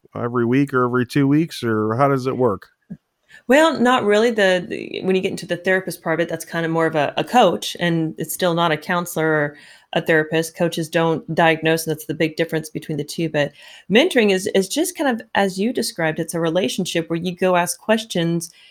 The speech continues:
Speaker 2: to get answers from somebody that may not be your immediate leadership or your immediate supervisor. And so in my case, I've always found somebody that I didn't immediately report to necessarily. Now, I've always used my immediate supervisors as my mentors, whether they knew it or not. I always watched them and learned from them. And,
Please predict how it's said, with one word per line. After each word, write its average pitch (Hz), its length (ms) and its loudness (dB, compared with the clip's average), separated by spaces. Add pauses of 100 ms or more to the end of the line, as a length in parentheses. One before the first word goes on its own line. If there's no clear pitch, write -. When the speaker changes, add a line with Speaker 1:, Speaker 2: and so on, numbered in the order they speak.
(140)
Speaker 2:
to 202 120 0
get 202 200 2
answers 196 380 0
from 180 140 -4
somebody 180 260 0
that 175 140 0
may 196 140 2
not 311 220 -4
be 190 420 0 (340)
your 190 280 2
immediate 185 460 2
leadership 180 520 0
or 170 140 2
your 165 160 -2
immediate 165 380 0
supervisor. 151 800 -2 (460)
And 185 100 0
so 190 180 6
in 185 160 4
my 185 160 4
case, 190 220 0
I've 180 140 4
always 185 200 2
found 185 240 0
somebody 170 460 0
that 160 420 0 (680)
I 180 80 4
didn't 190 380 4
immediately 190 420 4
report 220 360 0
to 247 100 -4
necessarily. 240 440 2
Now, 185 180 4
I've 185 260 2
always 202 340 4
used 170 360 -2
my 170 280 -2
immediate 170 440 -2
supervisors 160 540 -2
as 156 140 -2
my 160 100 0
mentors, 160 400 -2
whether 160 180 0
they 160 160 0
knew 156 160 2
it 160 80 0
or 156 60 -2
not. 151 300 -2
I 156 120 -4
always 156 220 -2
watched 160 260 -2
them 165 120 -2
and 156 120 -2
learned 165 220 -2
from 165 160 -4
them. 160 240 -2
And, 151 180 -4